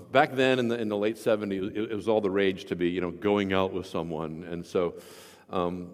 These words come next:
this, this girl, Debbie, um, she sat next to me in math class, and, and she must have been in between boyfriends or something like that. And so I decided I was gonna have a go at it.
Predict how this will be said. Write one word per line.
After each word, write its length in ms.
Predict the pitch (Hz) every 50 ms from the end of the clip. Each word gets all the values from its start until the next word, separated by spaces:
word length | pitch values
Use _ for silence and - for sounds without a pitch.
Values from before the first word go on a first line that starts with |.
| -
this, 200 | 104 110 113 -
this 180 | - 117 110 -
girl, 260 | - 110 110 113 107
Debbie, 600 | 92 104 101 101 104 110 107 104 107 107 110 107
um, 420 | 95 92 90 90 90 87 87 92 90
she 160 | - - 104
sat 320 | 101 - 110 98 104 104
next 220 | 101 101 101 - -
to 80 | 113
me 80 | 101 95
in 100 | 90 87
math 260 | 87 87 92 92 -
class, 400 | - 92 90 92 92 90 - - 98
and, 180 | 90 87 87 92
and 160 | 90 90 90
she 140 | - - 110
must 160 | 117 120 120
have 80 | 120 101
been 120 | 95 95
in 100 | 95 98
between 360 | 95 98 - - 101 92 87
boyfriends 520 | 76 82 87 87 - - 92 90 87 80 85
or 60 | 80
something 280 | - 92 80 - - 87
like 220 | 82 82 80 -
that. 100 | 90 85
And 140 | 82 85 -
so 100 | 95 92
I 60 | 101
decided 360 | 101 95 - 117 101 95 92
I 60 | 92
was 80 | 90 87
gonna 240 | - 92 87 85 82
have 160 | 87 90 80
a 60 | 82
go 240 | 80 87 85 85 82
at 160 | 82 76 73
it. 280 | 76 - - - -